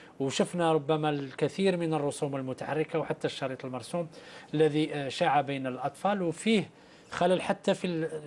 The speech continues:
ربما يمس العقيدة أستاذنا، حتى لا نذكر هذه ال-، ال-، الأشرطة إلى أي مدى ربما تكون هذه،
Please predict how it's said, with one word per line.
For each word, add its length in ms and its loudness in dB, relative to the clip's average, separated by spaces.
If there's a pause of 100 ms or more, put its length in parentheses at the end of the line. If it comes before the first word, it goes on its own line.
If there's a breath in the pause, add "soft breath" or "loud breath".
(100)
ربما 420 2
يمس 480 2
العقيدة 540 2
أستاذنا، 440 -4 (280 loud breath)
حتى 240 2
لا 80 4
نذكر 320 0
هذه 240 0
ال-، 200 -2
ال-، 240 -4 (360 loud breath)
الأشرطة 640 0
إلى 200 2
أي 200 0
مدى 240 2
ربما 500 0 (640 loud breath)
تكون 320 2
هذه، 560 2